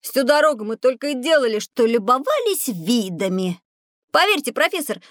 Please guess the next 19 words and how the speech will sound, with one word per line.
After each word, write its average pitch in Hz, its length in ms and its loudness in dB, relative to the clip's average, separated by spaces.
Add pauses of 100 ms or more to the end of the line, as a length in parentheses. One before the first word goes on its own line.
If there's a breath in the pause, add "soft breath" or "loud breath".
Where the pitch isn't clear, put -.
(100)
на 254 160 0
свете 339 420 -2
есть 262 200 -2
вещи 311 340 0
и 247 60 -2
поинтереснее 403 800 0
проплывающих 294 760 0
берегов. 285 580 -4 (460)
Вот 349 240 2
мой 320 180 4
новый 311 340 2
супертелефон, 294 880 -2
например. 233 520 0 (420)
Мне 208 180 0
его 202 180 0
мама 220 380 2
подарила 214 520 0
за 196 140 -2
то, 440 200 2